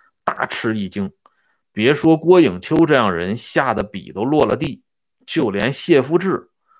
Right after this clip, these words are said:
这么会揣摩邓小平心思的人都已经坐不住了。这个事情是发生在一九五零年二三月间，就是春天的时候。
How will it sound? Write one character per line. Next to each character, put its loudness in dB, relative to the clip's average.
这 4
么 2
会 0
揣 -6
摩 -4
邓 -4
小 -8
平 -10
心 0
思 -6
的 -4
人 -10
都 4
已 -2
经 -8
坐 -4
不 -12
住 -12
了。 -20
这 -2
个 -2
事 0
情 -6
是 -2
发 0
生 -4
在 -4
一 -8
九 0
五 -2
零 -4
年 -6
二 2
三 0
月 0
间， -14
就 -8
是 -14
春 4
天 -2
的 -10
时 -18
候。 -20